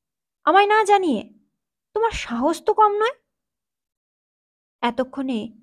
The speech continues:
একটু একটু যেন উষ্মা বোধ করল হেমন্ত।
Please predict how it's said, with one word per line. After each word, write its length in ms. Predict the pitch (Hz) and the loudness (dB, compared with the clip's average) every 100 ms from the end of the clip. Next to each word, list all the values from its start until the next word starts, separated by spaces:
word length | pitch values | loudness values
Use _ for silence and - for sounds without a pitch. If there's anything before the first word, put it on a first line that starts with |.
| - | -2
একটু 280 | 240 240 262 | -2 -2 -6
একটু 260 | 254 262 | -6 -8
যেন 220 | 254 254 254 262 | -4 -4 -4 -8
উষ্মা 420 | 254 - 269 262 | -10 -8 -6 -4
বোধ 320 | 208 208 208 | -4 -6 -6
করল 260 | 214 220 247 | -6 -6 -6
হেমন্ত। 580 | 226 202 202 202 208 | -6 -4 -6 -6 -10